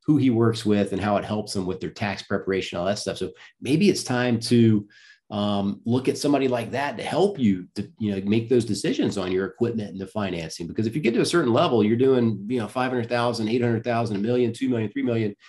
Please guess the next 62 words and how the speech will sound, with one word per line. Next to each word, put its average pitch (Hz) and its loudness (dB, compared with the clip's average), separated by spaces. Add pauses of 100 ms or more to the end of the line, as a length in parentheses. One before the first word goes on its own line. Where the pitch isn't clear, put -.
(180)
you 120 -6
kinda 190 -2
need 165 0
somebody 160 -2
to - -4
talk 147 -2
to 104 -2
and 87 -4
kind 127 -2
of, 87 -10 (180)
you 120 0
know, 104 0
maybe 123 2
run 127 4
things 127 2
by 104 -2
to 101 0
see 113 -2
if 113 -2
it's - -8
a 104 -4
good 104 2
idea 107 2
to 98 0
buy 101 -2
this 101 -2
or 92 -4
buy 87 -4
that. 104 -2
But - -6 (340)
what 135 6
we 127 8
discussed 131 2
in 113 2
that, 110 -4 (140)
in 107 -4
that 101 -6 (340)
podcast 127 -2
episode 107 0
was 95 0
like, 101 0
you 135 2
know, 117 4
when 110 2
your 107 2
equipment 202 -2
starts 156 -4
getting 131 0
older, 127 2 (460)
you 117 -2
have 131 -4
more 127 -2
headaches 139 0
and 110 0
more 110 0
breakdowns 123 2
and 101 0
more 98 -2
maintenance. 113 -4
So 113 -4
that 139 -2
actually 120 -2